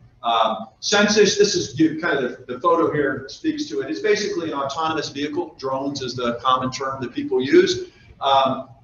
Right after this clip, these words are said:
and, uh, in this case, you can see what it's doing. It's flying over power lines and, and, uh, and basically monitoring them for, uh, damage and things like that. If you're familiar with the industry, um, helicopters fly over these things. You think about who's gonna,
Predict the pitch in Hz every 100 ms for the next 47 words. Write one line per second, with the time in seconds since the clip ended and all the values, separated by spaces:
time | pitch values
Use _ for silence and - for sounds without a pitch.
0 | _ 147 151 147 143 143 139 135 208 214
1 | 381 - - - - - 320 311 302 -
2 | 156 147 143 - 160 156 147 143 139 135
3 | 127 - 139 139 139 120 113 113 117 113
4 | 107 - 123 120 117 113 110 107 107 -
5 | 120 113 113 131 127 - 123 120 120 127
6 | 127 127 110 110 107 - 123 113 113 110
7 | - _ - 110 104 101 - 120 120 120
8 | 117 117 110 117 110 107 101 127 117 113
9 | 123 117 135 160 175 139 123 123 156 156
10 | - 123 120 - - _ - 120 110 110
11 | 107 110 - - _ - 156 156 120 107
12 | 107 101 120 113 107 107 104 101 98 -
13 | 98 98 - - 180 110 107 - - -
14 | 151 196 139